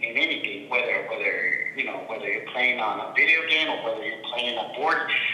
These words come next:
when you're playing, you, you lose track of time. And believe it or not, that skill that they have, whether I got them to move their shoulder to reach for that button or, or squeeze their hand for that joystick,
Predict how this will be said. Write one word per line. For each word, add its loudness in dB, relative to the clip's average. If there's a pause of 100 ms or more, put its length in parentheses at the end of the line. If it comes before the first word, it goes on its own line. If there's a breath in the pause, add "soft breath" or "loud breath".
(160 loud breath)
when -6
you're -2
playing, 4
you, 4 (180)
you 0
lose 4
track 4
of -2
time. 4
And -2
believe -6
it 4
or 0
not, 2
that 0 (200)
skill 0
that -6
they 4
have, 4
whether -2
I 0
got 2
them -4
to 2
move -8
their 2
shoulder 2
to 4
reach 2
for -4
that -2
button 0
or, 0 (280)
or 0
squeeze 2
their 8
hand 4
for -2
that -2
joystick, 2